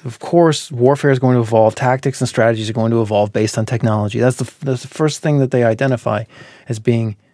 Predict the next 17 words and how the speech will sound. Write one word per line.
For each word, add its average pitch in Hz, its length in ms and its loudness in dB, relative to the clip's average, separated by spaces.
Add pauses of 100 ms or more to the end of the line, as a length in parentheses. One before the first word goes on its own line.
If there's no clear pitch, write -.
(520)
you 127 140 -6
know, 107 140 -6
the 110 100 -6
difference 123 340 -2
maker 104 460 -6 (1600)
is 135 120 -12
technology. 139 800 0 (1040)
Technology, 123 640 -8
technology, 110 600 -12
technology. 117 640 -12 (1900)
So - 140 -2
yeah, 170 200 4
war 135 240 4
is 160 80 0
gonna 165 180 2
be 147 120 2
different 156 640 0